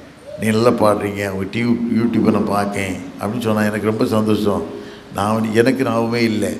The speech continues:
அவன் அழகா, அவ்வளோ அழகா தெளிவா பேசினான். அவனை கேட்டேன், "ஐயா, என்ன, என்ன செய்ய படிக்கிறான்னு?" சொன்னாங்கன்னு. அவனும் பெரிய வில்லு, கடவுளுக்கு மகிமை உள்ள மகமனாய், கர்த்தர் நினைச்சா ஒரு ஐ ஏ எஸ் மாத்தலாம்,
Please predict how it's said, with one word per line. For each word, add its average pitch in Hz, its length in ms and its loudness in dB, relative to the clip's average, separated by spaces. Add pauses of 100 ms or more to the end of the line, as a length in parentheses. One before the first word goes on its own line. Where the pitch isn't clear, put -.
(320)
அவன் 113 220 -6
அழகா, 135 640 -2
அவ்வளோ 107 160 -6
அழகா 117 320 0
தெளிவா 110 460 0
பேசினான். 98 520 -2 (420)
அவனை 107 300 0
கேட்டேன், 107 320 0
"ஐயா, 104 140 2
என்ன, 104 260 0 (100)
என்ன 107 200 -2
செய்ய 107 220 0
படிக்கிறான்னு?" 104 600 0
சொன்னாங்கன்னு. 98 680 0 (480)
அவனும் 120 240 4
பெரிய 117 280 2
வில்லு, 113 320 2 (360)
கடவுளுக்கு 113 420 4
மகிமை 104 400 2
உள்ள 107 220 2
மகமனாய், 101 720 -2 (500)
கர்த்தர் 107 480 0
நினைச்சா 117 420 2 (440)
ஒரு 95 100 -4
ஐ 104 120 2
ஏ 107 80 2
எஸ் 101 160 0
மாத்தலாம், 95 640 -2